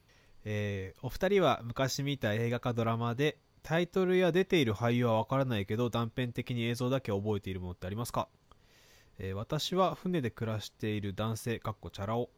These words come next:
のもとにお姉ちゃんが、行方不明か亡くなったという女性がやってきて、えー、真面目なお姉ちゃんがなぜそのチャラ男と付き合っていたのかを知りたいという始まりのドラマか映画で、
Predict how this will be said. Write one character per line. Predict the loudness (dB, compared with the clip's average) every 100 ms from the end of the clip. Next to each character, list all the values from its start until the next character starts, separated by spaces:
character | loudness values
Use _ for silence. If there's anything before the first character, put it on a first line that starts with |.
| -8
の | -4
も | -4
と | -2 -2
に | -2
お | -6 -4
姉 | -2 -2
ち | -2
ゃ | -4
ん | -4
が、 | -6 -6 -8 _ _ _ _ _ _ -20 _ _ _ _
行 | -8 -4
方 | 2 4
不 | 2 0
明 | 0 0
か | 0
亡 | -2
く | -4
な | -6
っ |
た | -4 -6
と | -4
い | -4
う |
女 | -4 -6
性 | -6
が | -6
や |
っ | -6
て | -8
き | -8
て、 | -8 -8 _ _ _ _ _ _ -18
え | -10
ー、 |
真 | -6 -6 -4
面 | -2
目 |
な | -2
お | 0
姉 | -2
ち | -2
ゃ | -4
ん |
が | -4
な | -4
ぜ | -2 -2
そ | 0
の | -2
チ | -2 -2
ャ |
ラ | -2
男 | -2 -6
と |
付 | -10 -4
き |
合 | -4
っ |
て | -4 -6
い |
た | -4
の | -6
か | -6 -8 -10
を | -8 -8
知 | -6 -6
り | -4
た | -4 -6
い | -6
と | -6
い | -4 -2
う | -4 -8
始 | -10 -4 0
ま | 2
り | 2
の | 0
ド | -2
ラ | -2
マ | -2
か | -2 -2
映 | 0 0
画 | -2
で、 | -2 -4 -4